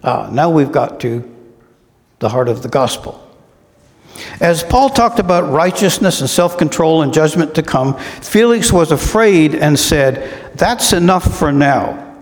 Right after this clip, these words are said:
You may leave. When I find it convenient, I will send for you." At the same time, he was hoping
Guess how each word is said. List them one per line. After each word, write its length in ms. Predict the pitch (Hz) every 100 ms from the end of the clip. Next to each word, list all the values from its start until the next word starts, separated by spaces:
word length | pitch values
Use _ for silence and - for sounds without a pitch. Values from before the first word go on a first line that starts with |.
| - - _ _ _ - - - - - - _
You 360 | - 147 180 247
may 340 | 214 196 180
leave. 920 | 156 127 151 165 147 107 104 - - - - - - - _ _ _ -
When 140 | 110
I 100 | 127
find 300 | 151 160 156
it 100 | 143
convenient, 500 | 143 135 139 160 170
I 60 | 160
will 140 | 165
send 320 | 156 - 143 120
for 120 | 107
you." 360 | 104 104 - - - - _ _ _ -
At 120 | 127
the 80 | -
same 280 | - 143 143
time, 300 | 135 143 165
he 120 | 160
was 280 | 135 123 - - -
hoping 680 | - - - - 123 135 131